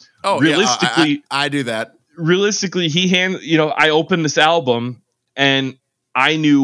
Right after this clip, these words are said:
Speaker 2: one song off of the album. I knew Push because that was, at that time, that was the only single I think that they had that came out. Maybe three A M, I don't remember. Uh, which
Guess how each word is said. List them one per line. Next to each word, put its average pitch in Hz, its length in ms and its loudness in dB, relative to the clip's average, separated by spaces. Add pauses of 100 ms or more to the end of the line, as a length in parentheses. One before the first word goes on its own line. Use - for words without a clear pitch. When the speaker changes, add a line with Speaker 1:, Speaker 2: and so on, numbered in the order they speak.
(100)
Speaker 2:
one 120 580 -2
song 113 440 -2
off 92 200 -2
of 85 120 -18
the 92 120 -2
album. 82 320 -4
I 87 80 -4
knew 107 160 -4
Push - 500 -6
because 98 300 -10
that 104 200 -2
was, 104 260 -8
at 123 140 -2
that 135 200 0
time, 147 380 0
that 113 160 -4
was 110 140 -6
the 117 100 -6
only 117 240 -4
single 117 360 -4
I 107 100 0
think 107 240 -8
that 101 120 -16
they 107 120 -2
had 92 160 -2 (640)
that 123 120 -4
came 117 260 -2
out. 101 240 -2
Maybe 175 340 -2
three 151 460 0
A 131 60 0
M, 127 260 -2
I 113 120 -2
don't 113 160 -4
remember. 82 440 -10 (560)
Uh, 123 200 0
which 135 260 -4